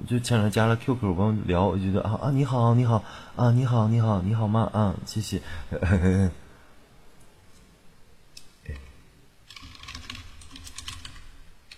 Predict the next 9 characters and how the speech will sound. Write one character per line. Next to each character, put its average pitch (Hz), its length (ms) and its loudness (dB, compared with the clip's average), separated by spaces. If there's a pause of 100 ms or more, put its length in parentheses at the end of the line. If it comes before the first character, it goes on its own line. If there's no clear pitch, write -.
(1900)
好 107 120 -10
的， 95 120 2
好 92 140 2
的， 90 140 0
好 82 100 -4
的。 87 180 0 (920)
嗯， 76 420 -2 (1040)
看 - 180 -12
看， - 120 -12